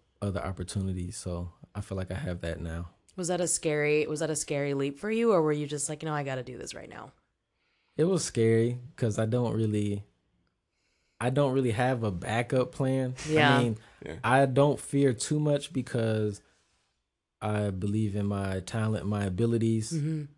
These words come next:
Speaker 1: and I do have a degree. So it's like somebody with a degree should be able to make a living working if that's what they choose to do.
Speaker 2: Right.
Speaker 3: Worst
Speaker 1: So,
Speaker 3: come to worst,
Speaker 1: yeah,
Speaker 3: yeah.
Speaker 1: exactly. So I
Speaker 3: Yeah.
Speaker 1: don't really,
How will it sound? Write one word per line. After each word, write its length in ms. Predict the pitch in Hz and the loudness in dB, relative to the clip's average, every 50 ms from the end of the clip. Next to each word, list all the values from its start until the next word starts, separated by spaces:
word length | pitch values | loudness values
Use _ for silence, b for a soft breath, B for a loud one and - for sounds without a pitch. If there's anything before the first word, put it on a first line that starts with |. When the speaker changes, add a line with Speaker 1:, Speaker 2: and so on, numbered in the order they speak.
| _ _ - | _ _ -6
Speaker 1:
and 580 | 98 101 98 98 - 95 95 95 95 92 90 - | -4 -2 -2 0 -2 -2 -2 -2 -4 -4 -4 -4
I 200 | - 98 98 90 - - 110 | -4 -4 -4 -6 -8 -8 -4
do 180 | 117 117 120 | -2 0 2
have 240 | 110 107 107 101 98 | 2 2 0 0 0
a 60 | 95 | -2
degree. 580 | 87 90 87 - 123 131 139 131 120 110 107 104 | -2 -4 -4 0 2 4 4 6 4 4 2 -2
So 200 | - - 110 104 | -2 -2 -2 -4
it's 140 | 101 - - | -2 -2 -2
like 340 | 107 98 95 98 - - _ - | -2 -2 -2 -4 -8 -12 _ -10
somebody 460 | - - 131 131 123 120 113 107 107 | -6 -2 0 0 2 2 2 2 0
with 180 | 113 107 110 | 0 -2 -2
a 40 | 107 98 | -4 -4
degree 340 | 101 95 90 107 107 104 | -4 -2 -2 0 0 -2
should 300 | 101 - - 113 107 101 | -2 -2 -2 -2 -2 -2
be 120 | 90 101 104 | -2 -2 -2
able 220 | 101 98 98 98 | -2 -2 -4 -6
to 220 | 87 - 104 98 92 | -6 -6 -6 -4 -4
make 260 | 95 98 95 - - | -4 -4 -4 -4 -6
a 60 | 92 | -6
living 380 | 92 92 101 95 95 92 90 90 | -4 -2 -2 -2 -2 -4 -2 -2
working 360 | 104 107 101 - - 92 90 | 0 -2 -2 -2 -4 -4 -4
if 120 | 90 87 | -4 -4
that's 260 | 95 95 95 - - | -4 -4 -4 -4 -6
what 100 | 98 87 87 | -6 -6 -4
they 120 | 90 87 | -4 -6
choose 320 | 87 - - 101 95 87 - | -6 -6 -6 -6 -6 -6 -8
to 100 | - 98 | -8 -6
do. 320 | 90 101 101 95 92 92 | -2 -2 0 0 -2 -2
Speaker 2:
Right. 220 | 170 165 170 170 - | -2 0 2 2 4
Speaker 3:
Worst 160 | 107 113 95 | 4 4 2
Speaker 1:
So, 60 | 92 - | 2 0
Speaker 3:
come 140 | 127 117 | 0 0
to 80 | 110 110 | 0 0
worst, 340 | 107 117 113 107 104 107 - | 2 2 2 2 0 -2 2
Speaker 1:
yeah, 160 | 156 160 147 | 6 6 8
Speaker 3:
yeah. 60 | 123 | 8
Speaker 1:
exactly. 460 | 113 110 110 131 127 123 113 - 110 | 6 4 4 4 4 4 2 0 -2
So 180 | 101 - 120 113 | -2 0 0 2
I 40 | 113 | 2
Speaker 3:
Yeah. 40 | 120 | 4
Speaker 1:
don't 220 | 117 123 117 101 101 | 4 2 2 2 2
really, 440 | 110 113 107 107 104 101 98 101 | 2 2 2 2 2 0 0 -2